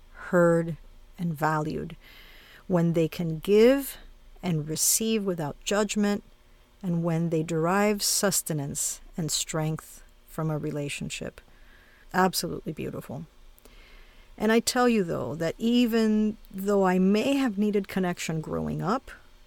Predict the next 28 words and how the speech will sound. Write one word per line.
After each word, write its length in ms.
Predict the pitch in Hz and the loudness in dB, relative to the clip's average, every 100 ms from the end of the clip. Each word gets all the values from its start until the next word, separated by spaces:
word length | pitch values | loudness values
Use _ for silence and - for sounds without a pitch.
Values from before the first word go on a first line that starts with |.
| - - _ _ - - | -20 -20 _ _ -20 -12
I 60 | |
actually 380 | 180 269 - 302 | -10 -6 -4 -2
didn't 240 | 226 226 202 | 0 0 2
seek 400 | - 226 254 - | 0 -2 -6 -12
it. 160 | - - - - - - - - - - - - | -14 -18 -20 -20 -20 -20 -20 -20 -20 -20 -20 -10
Growing 340 | - 240 254 | 0 4 6
up 160 | 247 254 | 6 4
and 120 | 220 | -2
throughout 320 | - 202 208 | 0 0 2
my 100 | 202 | 0
twenties 380 | 196 214 208 196 | -2 0 2 2
and 200 | 180 - | 0 -2
thirties, 380 | - 185 190 175 | 2 2 2 0
I 140 | - | -4
was 260 | 240 269 - | -4 -6 -4
like 180 | 165 165 | -6 -4
a 60 | |
lone 460 | 156 156 170 185 156 | -4 0 0 0 0
wolf, 240 | 165 151 | -2 -2
so 160 | - 180 | -6 -6
to 100 | - | -8
speak. 380 | - 165 - - - - - - - - | -8 -8 -10 -14 -20 -20 -20 -20 -14 -12
I 60 | |
kept 280 | - 190 - | -4 -4 -4
to 60 | 226 | -4
myself 400 | 220 226 - 202 | -4 -4 -6 -4
a 40 | |
lot. 320 | 233 175 156 | -2 0 0